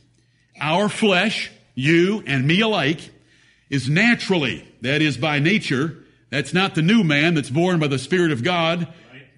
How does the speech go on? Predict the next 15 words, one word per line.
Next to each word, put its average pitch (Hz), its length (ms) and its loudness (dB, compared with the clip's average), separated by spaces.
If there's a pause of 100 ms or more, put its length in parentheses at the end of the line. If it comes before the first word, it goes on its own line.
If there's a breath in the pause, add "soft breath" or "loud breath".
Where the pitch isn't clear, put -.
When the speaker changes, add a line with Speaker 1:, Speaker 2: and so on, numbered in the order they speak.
Speaker 1:
but 139 160 -4
the 120 100 -2
man 170 300 2
we 143 140 2
have 165 260 0
by 175 220 -2
nature, 165 360 0
by 151 180 -2
our 139 100 -2
first 175 340 -4
birth, 180 320 0
is 156 180 -2
rebellious 160 640 -2 (1300)
and 156 200 0
fearful. 190 460 0